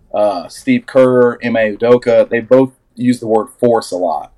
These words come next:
in terms of how they've played, how they've attacked matchups, just play with force, play with force. You hear that a lot. Golden State played with way more force last night,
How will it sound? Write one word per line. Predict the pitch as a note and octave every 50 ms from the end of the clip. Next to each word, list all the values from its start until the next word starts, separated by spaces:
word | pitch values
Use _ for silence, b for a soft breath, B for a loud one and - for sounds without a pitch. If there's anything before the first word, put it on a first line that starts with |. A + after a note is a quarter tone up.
| _ _ _ _ _ _ _ _
in | - F2+
terms | - A#2 A2 G#2+ G#2 F#2
of | G2 F#2 F2 E2+ - -
how | - A#2 G#2+ G2
they've | F2+ D#2+ - -
played, | - - C3+ C3 B2+ B2+ B2 B2 A#2+ A#2 - -
how | G2+ F#2 F#2
they've | F#2 F#2 F2+ E2
attacked | - - - G#2+ A2 A2 G#2 - - - - _ _ _ _ _ _ _ _ _ _ _ _ _ _ _ _ _ _ _ _ _ _ _ _ _ _ _ -
matchups, | A#2 A2+ B2+ C3 C3+ C3+ - - C#3+ C3 B2+ B2 A#2+ A#2 - - - - - - _ -
just | A2 A#2+ A2+ - - _ _ _ _ -
play | - D3 D3+ D3+
with | C#3+ C#3 -
force, | - B2+ G2 - - -
play | - - A#2 A#2+
with | A2+ A2+
force. | - A#2+ G#2+ G2 - -
You | F#2+ G2
hear | A2+ A2 G#2
that | G2 F2+
a | F2
lot. | F2 E2 E2 - - - - G#2+
Golden | A#2+ C3+ D3+ C#3 C3
State | - B2+ B2 A2+ -
played | - A2 G2
with | F#2 - -
way | E2 G2+ G#2+ B2+ C3+ C3+ C3+ C3
more | A#2+ A2 G#2 F#2+ -
force | - - G#2+ G#2 F#2 F2+ - -
last | F#2 F#2 F2+ E2+ - - G2
night, | G2 G2+ F#2+ F2 E2+ D#2+ -